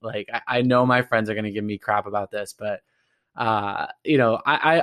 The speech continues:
I, I was the type of kid that sprinted in warm up and, and thought everything, every set,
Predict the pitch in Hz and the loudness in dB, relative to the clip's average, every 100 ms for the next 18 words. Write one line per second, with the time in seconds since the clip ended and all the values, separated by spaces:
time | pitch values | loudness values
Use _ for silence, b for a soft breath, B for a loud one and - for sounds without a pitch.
0 | - 151 156 143 127 127 120 107 104 104 | 4 6 8 6 4 0 0 0 -6 -6
1 | 104 - - 120 110 104 104 104 101 101 | -8 -12 -8 -4 -4 -4 -6 -8 -8 -10
2 | 110 120 120 113 127 113 113 113 110 107 | -10 -10 -8 -6 2 4 4 -2 -6 -6
3 | 110 104 - 151 156 135 - 110 107 | -6 -10 -2 4 4 4 0 -2 -2